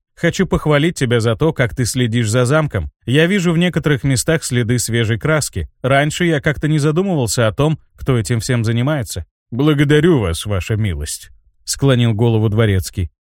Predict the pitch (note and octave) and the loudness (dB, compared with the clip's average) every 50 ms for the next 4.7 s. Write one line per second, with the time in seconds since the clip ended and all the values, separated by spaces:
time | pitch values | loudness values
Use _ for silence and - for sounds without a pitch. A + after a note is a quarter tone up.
0 | _ _ - F2+ A#2 C3 D3 D3+ C3 - - D#3 D3 C#3 A2+ A2 C3+ B2+ C3+ - | _ _ -6 -2 0 2 2 2 0 0 2 2 2 2 2 2 2 2 2 0
1 | - C3+ C3+ B2 G2+ A#2 C3 C#3 B2 - C#3+ C#3+ C3 A2+ B2+ B2+ G#2+ A2 B2+ A#2 | 0 0 0 0 0 0 0 0 0 0 0 0 2 2 0 0 0 0 0 0
2 | - B2 A#2 A2+ A#2+ A#2 A2 - - A#2+ A2 G#2+ F#2+ G#2+ A2 G#2 G#2+ G#2 F#2 G#2+ | 2 2 2 2 2 0 0 -2 -2 -2 -2 -2 0 0 0 0 -2 -2 -2 -4
3 | G2 - - - A2+ G#2 F#2+ F#2 F2 D2+ D2 D2 - _ _ _ _ _ _ - | -4 -4 -2 -2 -2 -2 -2 -4 -6 -6 -8 -12 -14 _ _ _ _ _ _ -8
4 | A2+ B2+ C3+ A2 - - D3+ E3+ D#3+ E3 C3 - G#2+ F2 | -4 -4 -4 -2 -2 0 0 0 0 -2 -4 -4 -6 -8